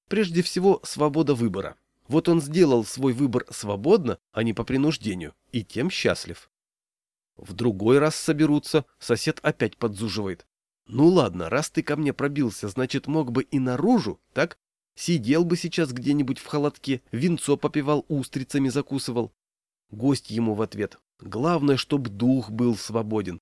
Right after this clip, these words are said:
а где сидишь при этом, неважно, и устрицы человека поработить могут».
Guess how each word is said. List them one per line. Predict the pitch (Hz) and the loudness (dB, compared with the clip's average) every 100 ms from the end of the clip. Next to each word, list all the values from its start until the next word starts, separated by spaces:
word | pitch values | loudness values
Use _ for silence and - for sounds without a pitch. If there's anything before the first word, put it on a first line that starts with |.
| - | -4
а | 123 | -4
где | 151 175 | 0 -2
сидишь | - 180 214 196 | -2 -2 -2 -2
при | - 120 | -2 -2
этом, | 104 90 113 | -2 -4 -2
неважно, | 156 139 113 104 87 - _ | 0 0 0 -2 -10 -14 _
и | - | 0
устрицы | 185 220 190 123 113 113 | 2 2 0 -2 -2 -4
человека | - 117 120 117 107 | -4 -2 0 0 -2
поработить | 104 120 120 123 - 110 | -4 -2 0 0 -2 -6
могут». | 113 104 92 - | -2 -2 -4 -14